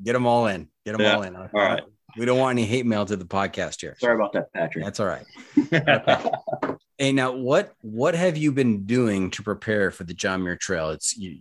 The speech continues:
Speaker 1: when do, when, this is June first now. When do you depart?
Speaker 2: Okay. I, I actually, I actually, uh, head out. First day is July second,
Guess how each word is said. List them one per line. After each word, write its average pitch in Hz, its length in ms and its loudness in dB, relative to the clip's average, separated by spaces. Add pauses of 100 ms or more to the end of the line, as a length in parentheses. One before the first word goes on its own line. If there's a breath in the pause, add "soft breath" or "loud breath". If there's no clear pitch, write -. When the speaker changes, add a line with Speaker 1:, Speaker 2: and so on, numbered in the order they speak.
Speaker 1:
when 113 160 2
do, 139 120 4
when, 120 280 0
this 113 240 -2
is 131 80 0
June 139 240 4
first 127 320 0
now. 110 160 0
When 107 180 2
do 117 60 4
you 120 80 4
depart? 98 380 -4 (480)
Speaker 2:
Okay. 123 500 6
I, 123 160 8
I 131 200 8
actually, 147 460 2 (240)
I 139 160 8
actually, 151 480 2
uh, 110 200 4
head 135 180 2
out. 151 320 4 (380)
First 143 220 -2
day 139 140 2
is 135 140 -4
July 117 320 0
second, 131 460 -4